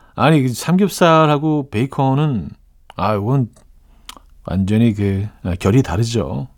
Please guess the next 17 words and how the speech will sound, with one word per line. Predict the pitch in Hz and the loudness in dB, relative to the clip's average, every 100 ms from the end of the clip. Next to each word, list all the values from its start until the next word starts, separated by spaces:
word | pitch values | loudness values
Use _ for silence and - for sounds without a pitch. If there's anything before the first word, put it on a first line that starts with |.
| - | -14
예, | 87 | -12
얘는 | 87 90 127 117 | -10 -8 -6 -8
장르가 | - 151 156 156 | -4 2 4 4
다르죠. | 180 110 139 135 107 127 107 - _ _ _ _ _ _ _ - _ - - - - - - - | 2 2 0 0 -2 -4 -8 -16 _ _ _ _ _ _ _ -20 _ -20 -20 -20 -20 -20 -20 -8
이건 | 101 120 | -6 -2
조금 | 139 143 | 0 0
서운하시겠어요, | 131 147 147 147 156 - 143 | 2 4 4 4 2 2 2
그죠? | 127 127 147 - _ _ - | 2 0 -2 -6 _ _ -10
예. | 113 113 110 107 _ _ _ _ - - - - | -6 -4 -4 -8 _ _ _ _ -20 -20 -14 -4
음, | 117 120 123 127 127 127 127 127 123 _ _ _ _ _ - _ _ _ _ | 0 2 2 2 2 2 2 0 -4 _ _ _ _ _ -20 _ _ _ _
선물 | - - 147 143 127 95 - 311 _ _ _ | -8 0 4 4 4 0 -4 -16 _ _ _
보내드리도록 | - 120 120 110 95 92 87 | 0 2 2 0 -2 -4 -4
하겠습니다. | 120 117 - 82 71 67 - - - - - - - - _ _ _ _ _ _ _ _ _ - | -8 -8 -8 -10 -10 -12 -16 -20 -20 -20 -20 -20 -20 -20 _ _ _ _ _ _ _ _ _ -4
콩고기 | - 247 220 190 185 | 2 4 4 4 4
미소 | 135 135 160 | 2 2 2
된장 | 127 123 143 | 2 2 2
세트 | 131 131 - - | 0 -4 -4 -8